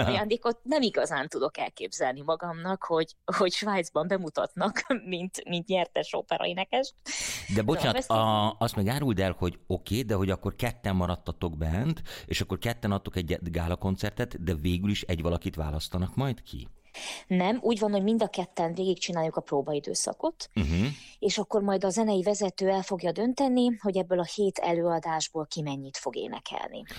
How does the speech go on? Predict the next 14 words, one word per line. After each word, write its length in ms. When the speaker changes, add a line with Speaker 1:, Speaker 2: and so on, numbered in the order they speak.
Speaker 1:
Értem, 360
tehát 140
le 100
van 140
kettőzve 500
a 60
szerep. 280
Speaker 2:
Így 200
van, 280
így 220
van. 220
Speaker 1:
Aha. 220
Speaker 2:
Ez 140
biztonság 840